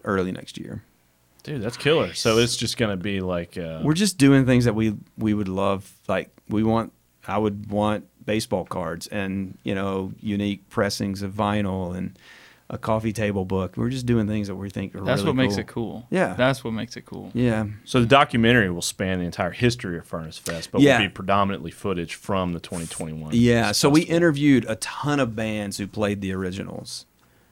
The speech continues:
Speaker 2: Okay.
Speaker 1: And so at Furnace Fest twenty twenty-one, 'cause a lot of 'em played.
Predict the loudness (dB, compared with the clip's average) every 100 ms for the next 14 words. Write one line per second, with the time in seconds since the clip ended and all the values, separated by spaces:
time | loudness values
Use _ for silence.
0 | -12 -8 -4 0 0 4 2 2 0 0
1 | 0 -4 -2 -2 0 -2 -2 -2 -2 -2
2 | -2 -2 0 0 0 2 4 4 2 -2
3 | 0 0 -2 -8